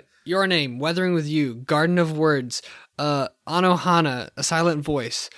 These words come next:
Speaker 2: I could keep going. <laughs> Any, pretty much a sad anime will make me cry, um, like a little baby.
Speaker 1: <laughs>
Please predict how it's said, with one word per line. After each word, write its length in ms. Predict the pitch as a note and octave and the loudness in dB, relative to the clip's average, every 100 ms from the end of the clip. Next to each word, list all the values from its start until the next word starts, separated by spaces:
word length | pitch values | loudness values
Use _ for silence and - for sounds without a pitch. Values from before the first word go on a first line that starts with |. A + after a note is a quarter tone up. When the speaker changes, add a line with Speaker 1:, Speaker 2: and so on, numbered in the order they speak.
| - _ - | -20 _ -4
Speaker 2:
I 140 | C#3 | -2
could 220 | C#3+ D#3+ | 0 -4
keep 200 | D3 D3+ | -2 -6
going. 340 | - G#2+ F#2 - - - | -6 -12 -12 -4 0 6
<laughs> 460 | G#3+ E3 - C3 | 6 6 0 -8
Any, 280 | F#3 F#3+ G3 | -2 0 0
pretty 240 | E3+ A#3+ A#3+ | -2 0 0
much 260 | G3+ F3+ - | 0 -4 -6
a 120 | D3+ D#3 | -4 -2
sad 380 | - D3+ D3 D3 | -2 -2 -2 -4
anime 540 | C#3 C#3 C3 B2 A#2+ - - - | -6 -6 -8 -10 -14 -18 -20 -12
will 280 | D3 D#3 C#3+ | -2 0 0
make 240 | C#3 B2+ | -2 -4
me 120 | B2+ | -10
cry, 400 | B2 B2+ G#2+ G#2+ - - _ _ - | -8 -10 -8 -12 -16 -20 _ _ -14
um, 460 | A#2 A#2+ A#2+ A#2 - _ _ _ _ _ - | -12 -12 -12 -14 -18 _ _ _ _ _ -16
like 280 | C3+ C3 B2+ | -10 -8 -6
a 40 | |
little 240 | B2+ B2+ C3 | -4 -2 -2
baby. 440 | A#2+ G2 G#2 - - - _ _ C#3+ - D3 | -4 -6 -10 -14 -20 -20 _ _ -20 -18 -16
Speaker 1:
<laughs> 40 | - | -12